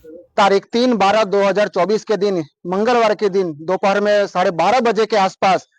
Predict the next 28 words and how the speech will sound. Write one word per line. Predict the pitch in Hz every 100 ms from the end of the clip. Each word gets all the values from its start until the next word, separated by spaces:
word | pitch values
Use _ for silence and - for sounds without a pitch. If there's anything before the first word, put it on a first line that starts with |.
| _ -
अंकलेश्वर | 226 220 311 294
में | 269 269 -
आई | 214 254
हुई | 226 226
डेटॉक्स | 175 190 254 -
कर्मी | 233 233
जो | 233 233
प्रचंड | 214 208 262
ब्लास्ट | 170 208 254 226
हुआ | 214
था | 180 160 - - - - 226
और | 247 -
उसका | 240 - 302
आप | - 262 -
मीडिया | 214 180 285
के | 269
माध्यम | 240 214 247 262
से | 269
पूरे | 277 262
देश | 160 233 330
में | 269
उस | 269
खबर | - 202 247
को, | 240 262 262
अ, | 254 _ _ - 214 220 220
पहुंचाया | 214 202 202 233 262
गया | 226 214
था | 190 170